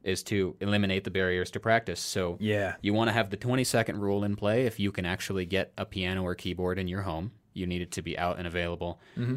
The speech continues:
Speaker 1: You need to have quick access to any other places. You know, if you,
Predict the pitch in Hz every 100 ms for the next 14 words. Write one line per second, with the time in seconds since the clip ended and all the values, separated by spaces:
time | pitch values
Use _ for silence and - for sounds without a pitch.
0 | 143 95 92 90 90 - 98 90 90 90
1 | 87 - 101 92 92 - - 110 95 101
2 | - 101 - 104 92 82 98 92 98 90
3 | - 95 - - _ _ - 92 92 101
4 | - 107 110 107